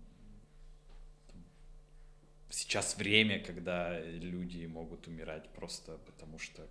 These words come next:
кто-то там нападает на них. Ну, прям фу. Не хочется в-, прям в это сейчас переходить. А изменения, э, ну, в бизнесе запустились, э, необратимые.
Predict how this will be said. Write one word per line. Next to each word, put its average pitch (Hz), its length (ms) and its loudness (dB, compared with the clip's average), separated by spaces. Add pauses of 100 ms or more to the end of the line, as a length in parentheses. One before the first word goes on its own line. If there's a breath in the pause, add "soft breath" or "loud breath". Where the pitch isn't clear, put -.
кто-то 78 680 -12 (100)
там 82 200 -14
нападает 78 500 -6 (120)
на 80 60 -12
них. 82 220 -14 (580 soft breath)
Ну, 101 60 -10
прям 92 180 0
фу. 87 300 -6 (340 soft breath)
Не 98 80 2
хочется 143 400 4
в-, 90 380 -2
прям 98 220 2
в - 20 4
это - 160 2
сейчас - 260 0
переходить. 98 640 -2 (300 loud breath)
А 90 420 2
изменения, 107 1040 4
э, 98 340 -10
ну, 107 140 2
в 95 100 -2
бизнесе 117 460 2
запустились, 92 880 0
э, 90 240 -10 (720)
необратимые. 98 840 4